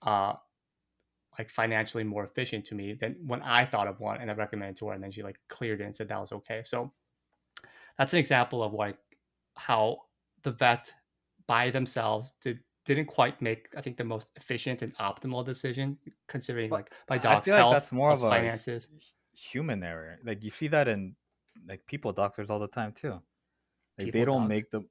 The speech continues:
Speaker 2: people doctors,
Speaker 1: Oh,
Speaker 2: like,
Speaker 1: people
Speaker 2: human,
Speaker 1: doctors,
Speaker 2: like, like,
Speaker 1: <laughs> human doctors.
Speaker 2: doctors. I'm sorry. You, I forgot you
Speaker 1: <laughs>
Speaker 2: call
Speaker 1: People doctors and
Speaker 2: Yeah,
Speaker 1: then,
Speaker 2: yeah.
Speaker 1: yeah. Um,
Speaker 2: You, you see that in human people, human doctors, too. Like, I mean,
Speaker 1: That
Speaker 2: I
Speaker 1: might be a thing,
Speaker 2: remember
Speaker 1: too. Yeah, you're right.
Speaker 2: Yeah, I, I remember when I had malaria, I went to one of the most expensive hospitals in Korea, and I was like,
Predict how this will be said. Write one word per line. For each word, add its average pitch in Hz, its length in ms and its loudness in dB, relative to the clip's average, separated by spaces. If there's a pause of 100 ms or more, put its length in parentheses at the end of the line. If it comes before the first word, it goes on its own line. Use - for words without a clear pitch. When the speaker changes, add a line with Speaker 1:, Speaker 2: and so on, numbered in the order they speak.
(400)
Speaker 2:
people 143 340 -4
doctors, 82 600 -6 (160)
Speaker 1:
Oh, 127 80 2
Speaker 2:
like, - 0 -
Speaker 1:
people 139 320 0
Speaker 2:
human, - 0 -
Speaker 1:
doctors, 120 440 -2
Speaker 2:
like, - 100 6
like, - 140 4
Speaker 1:
<laughs> - 0 -
human 151 80 4
doctors. 139 540 6
Speaker 2:
doctors. 92 300 0
I'm 104 140 -4
sorry. 113 320 4
You, 104 120 -4 (140)
I 117 100 4
forgot 110 280 0
you 147 80 -2
Speaker 1:
<laughs> - 0 -
Speaker 2:
call 113 220 8
Speaker 1:
People 147 140 4
doctors 139 420 4
and 131 160 4
Speaker 2:
Yeah, 110 160 10
Speaker 1:
then, - 20 4
Speaker 2:
yeah. 98 260 0
Speaker 1:
yeah. 110 140 -2 (1080)
Um, 120 360 12
Speaker 2:
You, 127 60 -4
you 120 60 -4
see 156 140 -2
that 151 120 4 (180)
in - 60 -20
human 143 400 -6
people, 135 280 -10
human 139 260 -2
doctors, 104 360 2
too. 120 260 0
Like, 87 200 -6
I 95 80 -4
mean, 95 300 -6 (260)
Speaker 1:
That - 100 6
Speaker 2:
I - 40 4
Speaker 1:
might 185 160 6
be 160 80 4
a 139 40 4
thing, 127 180 4
Speaker 2:
remember - 0 -
Speaker 1:
too. 110 160 -2
Yeah, 110 240 4
you're 117 200 -2
right. 117 200 4
Speaker 2:
Yeah, 120 80 10
I, 127 120 6
I 143 120 2
remember 180 300 6
when 143 140 4
I 151 80 8
had 156 160 6
malaria, 117 380 6
I 110 60 4
went 147 220 4
to 131 260 0
one 120 180 2
of 131 60 0
the 123 80 2
most 113 200 -2
expensive 113 360 -2
hospitals 110 420 0
in 95 80 -12
Korea, 113 300 0
and 92 80 -4
I 101 60 0
was 104 100 -2
like, 95 140 -8